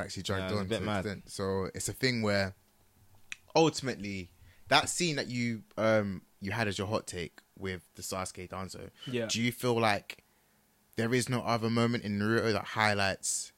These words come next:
Speaker 1: Sasuke's confusion than that bit, than that scene?
Speaker 3: I feel like at that point, it was the peak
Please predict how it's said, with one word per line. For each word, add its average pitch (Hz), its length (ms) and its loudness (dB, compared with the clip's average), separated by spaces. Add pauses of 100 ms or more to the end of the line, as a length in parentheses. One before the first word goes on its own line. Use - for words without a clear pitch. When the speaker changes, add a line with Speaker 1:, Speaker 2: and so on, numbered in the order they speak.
Speaker 1:
Sasuke's 113 560 0
confusion 120 680 -4 (260)
than 104 160 -2
that 113 160 -2 (100)
bit, 156 220 2 (260)
than 107 120 -6
that 110 140 -6
scene? 147 260 -4 (640)
Speaker 3:
I 143 100 0
feel 190 180 4
like - 520 2
at 123 180 -2
that 127 260 2
point, 113 360 -4
it 113 80 -8
was 113 360 -6
the 107 340 -6
peak - 400 -6